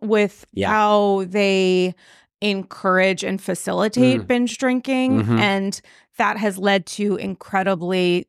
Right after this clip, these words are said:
Speaker 1: difficult moments. I think of Sonia a lot just because
Speaker 2: Ugh.
Speaker 1: she just, and obviously Luann's kind of journey,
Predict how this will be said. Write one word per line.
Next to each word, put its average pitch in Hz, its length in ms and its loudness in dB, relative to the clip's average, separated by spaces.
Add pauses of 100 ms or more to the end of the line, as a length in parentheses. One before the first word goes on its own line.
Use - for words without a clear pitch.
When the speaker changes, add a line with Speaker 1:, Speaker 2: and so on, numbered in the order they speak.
(140)
Speaker 1:
difficult 190 800 -2 (340)
moments. 196 480 -2
I 190 60 -2
think 202 200 -8
of 190 140 -6
Sonia 208 600 -2
a 202 120 -2
lot 202 480 2 (140)
just 208 220 -6
because 208 640 -4 (100)
Speaker 2:
Ugh. 117 220 0 (140)
Speaker 1:
she 214 340 -2
just, - 680 -4
and 220 160 -4
obviously 220 640 0
Luann's 196 1040 -2 (180)
kind 220 240 -2
of 208 140 -2
journey, 220 800 -2